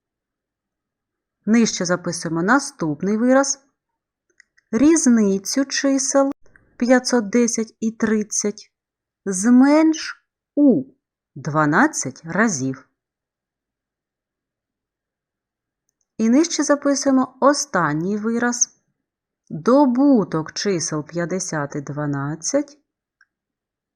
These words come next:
збільш у дванадцять разів. Давайте тепер перевіримо. Якщо ви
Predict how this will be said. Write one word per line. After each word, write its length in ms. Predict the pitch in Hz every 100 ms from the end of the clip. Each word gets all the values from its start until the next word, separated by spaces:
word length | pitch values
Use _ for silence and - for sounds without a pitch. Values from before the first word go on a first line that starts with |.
| _ _ _ _ _
збільш 880 | - 165 151 220 330 339 - - _ _ -
у 340 | 277 254 139 135 _ _ -
дванадцять 840 | 147 147 156 147 175 302 - 247
разів. 520 | 214 202 160 127 - _ _ _ _ _ _ _ _ _ _ _ _ _ _ _ _ _ _ _ _ _
Давайте 300 | - 254 339
тепер 320 | 311 285 277 277
перевіримо. 720 | 254 240 175 156 160 208 240
Якщо 360 | 240 - 277
ви 260 | 247 240